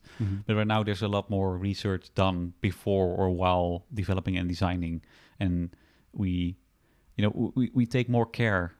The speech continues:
Speaker 2: of
Speaker 1: Yeah.
Speaker 2: how something should work. And I think that's, that's perfect because that's how it's supposed to be.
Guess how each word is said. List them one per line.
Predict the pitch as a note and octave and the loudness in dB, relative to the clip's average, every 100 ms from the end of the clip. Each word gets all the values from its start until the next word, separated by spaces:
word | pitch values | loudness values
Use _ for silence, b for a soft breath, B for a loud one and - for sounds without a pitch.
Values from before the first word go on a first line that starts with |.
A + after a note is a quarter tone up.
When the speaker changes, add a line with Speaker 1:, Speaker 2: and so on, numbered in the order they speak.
| - | -2
Speaker 2:
of | G2 - - | -2 -2 -6
Speaker 1:
Yeah. | B2 G#2 - - - | -6 -6 -10 -10 -4
Speaker 2:
how | F#2 F#2+ | 0 0
something | - G2 F#2 F#2 | 0 -2 0 -2
should | - G#2 F#2+ | -2 -4 -2
work. | F2+ F#2 A#2 - - - _ - | 0 0 -2 -10 -20 -20 _ -4
And | G2 | -2
I | F#2+ | 0
think | G#2 F#2+ | -2 -2
that's, | F#2 F2+ - - - | -2 -4 -12 -16 -4
that's | G2+ | -4
perfect | - G2 F#2 G#2 G2+ | 0 0 0 -2 -2
because | - F2+ | -4 -2
that's | F#2+ - | -2 0
how | F2+ | -2
it's | F2+ - | -2 -8
supposed | - - F#2 - | -8 0 0 0
to | G2+ | -4
be. | G2+ A#2 | -4 -6